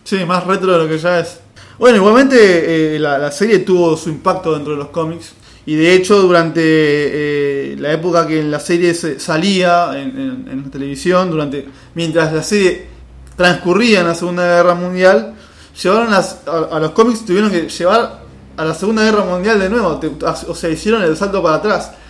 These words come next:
Lo que no hicieron en C B S, o sea, en la tele, lo hicieron en los cómics. Eh, que lo, que fue, lo cual fue un error, o sea, un error terrible, porque vos veías, vos venías leyendo toda la vida a Diana, o sea, en el presente, eh, y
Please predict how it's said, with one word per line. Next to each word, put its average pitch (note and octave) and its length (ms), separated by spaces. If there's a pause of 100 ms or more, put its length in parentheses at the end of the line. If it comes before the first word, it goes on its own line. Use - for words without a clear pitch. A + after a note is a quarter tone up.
Lo E3+ 100
que E3 120
no F#3 100
hicieron G#3+ 500
en E3 120
C G#3 180
B G#3+ 180
S, G#3+ 200
o - 20
sea, E3 160
en D3+ 60
la D#3+ 120
tele, G#3 280
lo G#3+ 60
hicieron E3+ 260
en E3 40
los E3 100
cómics. D3 440 (400)
Eh, C#3 500
que C#3+ 140
lo, D#3+ 100
que F3+ 60
fue, C#4 120 (100)
lo F#3 100
cual D#4 220
fue - 180
un B3+ 60
error, F#3 580
o C3+ 60
sea, C#3+ 260
un E3+ 140
error F#3+ 260
terrible, F3+ 380
porque D#3 180
vos B3+ 80
veías, G#3+ 320
vos A3 140
venías A#3+ 200
leyendo G3 360
toda G#3+ 160
la G#3 80
vida F#3 240
a - 20
Diana, G3 440
o F3+ 40
sea, E3+ 160
en D#3 60
el D#3+ 100
presente, A#3+ 720 (420)
eh, D#3 320
y D3+ 500